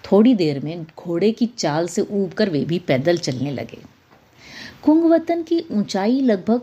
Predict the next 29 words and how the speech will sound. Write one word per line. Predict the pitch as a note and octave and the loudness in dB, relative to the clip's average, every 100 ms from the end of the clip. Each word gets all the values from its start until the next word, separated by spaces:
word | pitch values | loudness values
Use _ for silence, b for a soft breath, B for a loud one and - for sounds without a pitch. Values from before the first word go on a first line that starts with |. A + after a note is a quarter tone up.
| - | -4
साढ़े | - F3+ F3+ G3 A#3+ A#3+ | -8 -2 0 0 0 -2
आठ | D#3 F#3 G#3 - | -2 -2 -2 -6
हजार | D#3+ F3 G3+ | -2 -2 -2
फुट | - - E3 | -4 -8 -6
है। | D3+ A#3 A3+ - _ B B B B B D#3 | -2 0 -2 -6 _ B B B B B 2
दोपहर | F#3 F#3 G#3+ | 2 4 2
तक | C4+ C4 | 2 -2
हम | G3+ F#3 | -4 0
लोग | G#3+ A3 | 0 0
एक | F#3+ A3+ A3 | 2 2 2
हजार | G3+ A3 | 2 0
फुट | A3 B3 - | 0 -6 -2
और | D3+ G3+ | -2 0
चढ़ | - A3+ | -2 0
गए | A3 A3 - | 0 -2 -4
थे। | G#3 - _ _ b b b b b b | -12 -12 _ _ b b b b b b
चीड़ों | - A#3+ C#4+ C#4+ | 4 6 6 4
ने | D4 | 0
पहले | D4 G3+ G#3 A#3 | -2 -4 0 0
भूर्ज | F3+ C#3+ G#3 B3+ - b b b | 0 0 2 2 -2 b b b
और | G#3+ B3 | 0 0
फिर | - C4 | -2 -6
छोटे-छोटे | - E4 E4 D#4+ - A3 A3 | -4 -4 -2 -2 -2 0 0
वृक्षों | F#3 E3 - G3+ F#3+ - | 0 -4 -4 -4 -4 -2
को | A#3+ | 0
स्थान | A#3 - E3 D#3+ D3+ | 0 -2 -2 0 0
दे | C3 | 0
दिया | G2+ F#2 | -2 -6
था। | - - | -8 -14